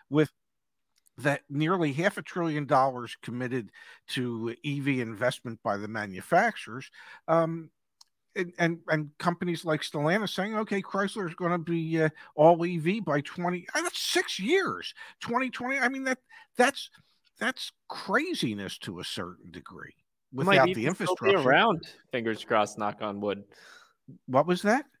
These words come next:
Speaker 2: I said you might even still be around.
Speaker 1: Oh, God,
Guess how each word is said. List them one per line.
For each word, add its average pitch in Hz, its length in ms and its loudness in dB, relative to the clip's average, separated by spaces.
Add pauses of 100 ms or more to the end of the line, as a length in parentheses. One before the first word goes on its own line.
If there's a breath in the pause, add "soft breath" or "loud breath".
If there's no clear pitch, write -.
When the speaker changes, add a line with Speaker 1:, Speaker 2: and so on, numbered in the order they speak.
(120)
Speaker 2:
I 135 40 -2
said 160 220 2
you 135 80 2
might 165 240 4
even 165 240 0
still 180 220 -4
be 185 140 -6
around. - 380 -4 (800)
Speaker 1:
Oh, 277 160 -4
God, 208 140 -12